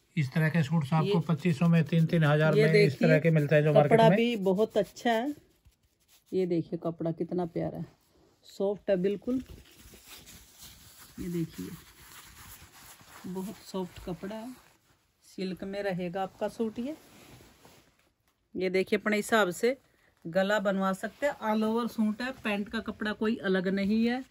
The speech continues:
Speaker 2: Same मिलेगा, all over suit मिलेगा आपको। और इसका दुपट्टा देखिए,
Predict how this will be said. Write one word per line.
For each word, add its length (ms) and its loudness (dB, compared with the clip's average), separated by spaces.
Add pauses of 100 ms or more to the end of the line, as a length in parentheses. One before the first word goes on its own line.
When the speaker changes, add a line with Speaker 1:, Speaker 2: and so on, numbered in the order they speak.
(440)
Speaker 2:
Same 280 4 (180)
मिलेगा, 440 0
all 220 0
over 200 2
suit 320 -4
मिलेगा 360 0
आपको। 340 -8 (480)
और 160 -4
इसका 260 -6
दुपट्टा 480 -4
देखिए, 520 -6